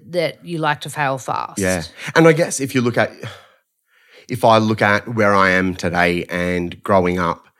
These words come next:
Speaker 2: and there's a certain expectations of what you need to be, w-, at what point in your life, at what age,
Speaker 1: Yeah.
Speaker 2: and does that mean you're successful? Does that mean you're not?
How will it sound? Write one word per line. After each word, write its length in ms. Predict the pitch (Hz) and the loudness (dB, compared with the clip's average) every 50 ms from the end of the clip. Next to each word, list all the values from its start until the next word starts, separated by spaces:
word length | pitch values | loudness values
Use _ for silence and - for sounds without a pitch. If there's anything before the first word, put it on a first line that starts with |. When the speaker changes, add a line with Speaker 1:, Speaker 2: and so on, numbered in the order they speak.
| _ _ - - _ _ _ | _ _ -20 -20 _ _ _
Speaker 2:
and 420 | - 95 92 87 90 90 90 82 - _ _ _ _ | -6 -4 -2 -2 -2 -4 -4 -6 -10 _ _ _ _
there's 480 | - 127 110 107 98 - - - - - | -6 -2 0 0 0 -2 -6 -8 -10 -8
a 100 | - 117 | -6 -6
certain 440 | - - - 120 107 107 107 113 101 | -4 0 2 4 4 4 4 2 0
expectations 960 | 82 104 - - - 95 87 - - 87 87 92 87 - 87 82 82 82 80 - | 0 -4 -6 -4 -4 -4 -4 -4 -2 0 0 0 0 0 0 0 0 -2 -4 -2
of 280 | - 92 92 85 87 | 0 0 0 0 -2
what 320 | 98 98 92 92 92 90 - | -6 -4 0 0 0 0 0
you 160 | 98 95 90 | -2 0 0
need 240 | 87 85 85 85 85 | 0 0 -2 -4 -4
to 80 | - 92 | -6 -4
be, 360 | 82 90 85 85 82 80 82 | 0 0 0 0 0 -2 -8
w-, 280 | 82 85 82 82 90 - - | -10 -10 -6 -6 -4 -2 0
at 180 | 90 - - | -2 0 0
what 240 | 110 104 107 104 - | 2 4 4 4 6
point 260 | - 117 117 120 120 117 | 6 6 6 8 6 6
in 100 | 110 107 | 4 2
your 80 | 101 90 | 2 0
life, 460 | 87 80 78 78 71 - - - _ _ - - - - | -2 -4 -4 -6 -10 -14 -18 -20 _ _ -20 -20 -12 -6
at 160 | - 92 - - | -6 -6 -4 -2
what 240 | 98 95 95 92 - - | 0 0 0 0 0 0
age, 520 | 92 92 90 87 85 82 82 - - - _ _ - - - - | 0 2 2 0 -2 -4 -8 -10 -14 -16 _ _ -20 -20 -20 -10
Speaker 1:
Yeah. 120 | - - | -4 -2
Speaker 2:
and 100 | - 104 | -2 0
does 180 | 90 101 90 82 | 0 -2 -2 0
that 240 | 95 90 87 85 - | 0 0 0 0 -2
mean 260 | 107 95 87 90 92 | -4 -4 -2 -2 -2
you're 100 | 90 87 | -4 -4
successful? 680 | 87 - 101 92 - - 127 113 - - 101 90 90 | -4 -6 -8 -4 -2 0 0 0 0 -4 -6 -6 -4
Does 140 | 82 95 90 | -6 -4 -2
that 120 | 92 82 | -2 -2
mean 200 | - 90 87 87 | 0 -2 -2 -2
you're 100 | 87 87 | -2 -2
not? 300 | 85 85 82 78 73 - | -2 -4 -4 -6 -8 -10